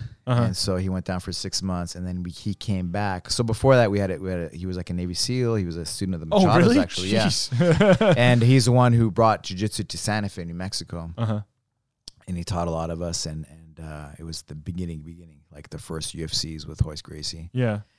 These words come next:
Speaker 2: And then, uh, and then soon after that, he graduated from acupuncture school, and he went down to Brazil. And then when he came back, that's when I feel like I got serious, 'cause he started, you know, showing me pictures, and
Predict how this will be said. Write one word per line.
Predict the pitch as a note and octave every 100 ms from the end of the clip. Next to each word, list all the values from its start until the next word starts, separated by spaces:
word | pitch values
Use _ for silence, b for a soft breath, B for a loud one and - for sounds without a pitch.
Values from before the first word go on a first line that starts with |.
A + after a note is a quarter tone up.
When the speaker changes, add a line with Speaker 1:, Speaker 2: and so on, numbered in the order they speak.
| _ _
Speaker 2:
And | E2 E2
then, | E2 E2 D#2
uh, | D2+ D2
and | E2 E2
then | D#2+ D#2+ D#2 _ _
soon | - - G#2+ G2
after | F2+ F2
that, | F2 E2+
he | F2+
graduated | F#2 F2 F2 E2
from | - D#2
acupuncture | E2+ - D#2 -
school, | - E2
and | D#2
he |
went | E2 E2
down | D2+ D2+
to | D2+
Brazil. | D2 D2+ D2+ D#2+ _ D#2+
And | D#2+
then | D#2+ D#2+
when | E2
he |
came | - E2 D#2
back, | E2+ F#2 C#2+ - - _ _ _ -
that's | E2 -
when | D#2+
I | C#2+
feel | - E2 D2+
like | D2 D#2
I |
got | D2+ D2 - _ -
serious, | - - F2+ D2+ C#2+ -
'cause | D#2
he | D2+
started, | - D#2 C#2+ _ _ E2
you |
know, | C#2+
showing | - D2+ C#2
me | C2+
pictures, | C#3 - A2+ G#2 G2 E2
and | D#2 D2+